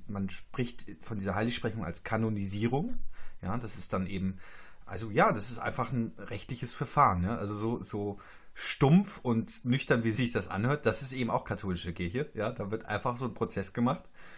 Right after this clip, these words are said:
Du willst heilig werden, der soll heilig werden, sie soll heilig werden. Da müssen wir mal gucken, ob die Bedingungen auch wirklich erfüllt sind. Ja?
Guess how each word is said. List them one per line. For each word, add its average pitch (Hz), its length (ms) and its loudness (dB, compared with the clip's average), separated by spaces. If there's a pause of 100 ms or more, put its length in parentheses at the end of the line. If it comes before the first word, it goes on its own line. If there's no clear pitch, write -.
Du 117 100 4
willst 113 240 2
heilig 120 300 6
werden, 131 160 6
der 110 100 8
soll 101 200 6
heilig 117 280 2
werden, 127 220 2
sie 117 160 0
soll 127 180 8
heilig 120 320 6
werden. 127 220 2 (400)
Da 98 100 4
müssen 110 260 4
wir 120 40 6
mal 110 100 8
gucken, 123 300 0
ob 95 160 -2
die 101 80 -2
Bedingungen 92 400 2
auch 82 140 -2
wirklich 85 260 -6
erfüllt 78 320 -12
sind. - 240 -12
Ja? 95 240 -6